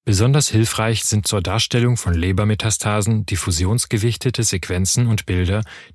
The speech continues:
die unter der Verwendung des paramagnetischen Kontrastmittels Gardoxetsäure entstehen. Die aktuelle prospektive Camino-Studie zeigte,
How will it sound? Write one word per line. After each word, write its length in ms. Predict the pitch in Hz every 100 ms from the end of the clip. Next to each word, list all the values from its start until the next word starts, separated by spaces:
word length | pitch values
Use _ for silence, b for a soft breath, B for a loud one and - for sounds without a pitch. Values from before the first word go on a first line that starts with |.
| -
die 60 |
unter 200 | 104 95
der 120 | 98 92
Verwendung 540 | 98 85 90 110 117
des 200 | 101 -
paramagnetischen 960 | - 110 117 113 98 92 90 92 - 90
Kontrastmittels 960 | 95 85 87 - - 95 117 110 - - -
Gardoxetsäure 1000 | 101 104 - - 123 - - 82 82 85
entstehen. 560 | 80 - 92 92 90 _ _ _ _ _ _
Die 100 | -
aktuelle 460 | 123 - 160 151 139
prospektive 760 | - 131 - 135 - 101 92
Camino-Studie 880 | 90 90 82 92 117 110 117 107 110
zeigte, 540 | - 98 101 - 127